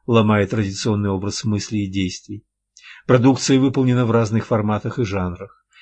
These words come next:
Приправленная тысячами разных соусов, она несёт одну единственную идею: бери всё от плоской и единственной жизни своей. Стратегический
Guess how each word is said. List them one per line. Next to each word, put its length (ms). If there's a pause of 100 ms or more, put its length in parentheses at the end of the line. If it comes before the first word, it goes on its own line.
(120)
Приправленная 720
тысячами 500
разных 380
соусов, 560 (320)
она 240
несёт 320
одну 260
единственную 720
идею: 400 (220)
бери 500
всё 300
от 340
плоской 640 (180)
и 80
единственной 960 (160)
жизни 560
своей. 680 (760)
Стратегический 840